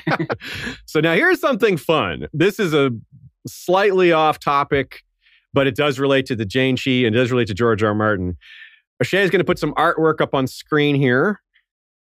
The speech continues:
Speaker 2: This is art from the seventies, nineteen seventy-five. This is the concept art for the Jiangshi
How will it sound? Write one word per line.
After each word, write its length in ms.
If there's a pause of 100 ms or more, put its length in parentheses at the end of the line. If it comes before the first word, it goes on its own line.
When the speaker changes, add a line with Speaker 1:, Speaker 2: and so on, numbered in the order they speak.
Speaker 2:
This 380 (100)
is 540 (440)
art 340 (140)
from 760 (100)
the 140
seventies, 800
nineteen 240
seventy-five. 480
This 120
is 100
the 60
concept 540
art 200
for 100
the 80
Jiangshi 720